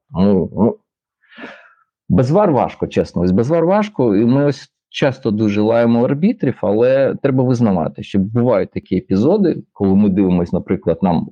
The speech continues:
все очевидно, а на полі не, не так все добре видно. Тому вар, знову говоримо про нього, тут, тут, чесно, не беруся кидати каміння в, в арбітра.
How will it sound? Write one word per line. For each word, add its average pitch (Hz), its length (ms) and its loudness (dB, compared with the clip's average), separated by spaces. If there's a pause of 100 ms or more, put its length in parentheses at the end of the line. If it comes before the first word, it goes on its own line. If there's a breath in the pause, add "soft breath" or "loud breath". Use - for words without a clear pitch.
(100)
все - 240 0
очевидно, 151 720 0
а 98 60 -2
на 87 120 -2
полі 127 580 0
не, 127 200 2
не 127 140 0
так 82 200 -2
все - 140 -4
добре 80 320 0
видно. 71 320 -2 (360 loud breath)
Тому 110 640 0
вар, 151 260 0 (100)
знову 113 360 0
говоримо 95 360 0
про 104 180 0
нього, 139 500 0 (120)
тут, 156 340 -2 (160)
тут, 135 200 -2
чесно, 107 540 0 (400)
не 127 360 4
беруся 101 640 2
кидати 101 440 0
каміння 98 560 2
в, 82 420 -2
в 87 320 0
арбітра. 85 400 -4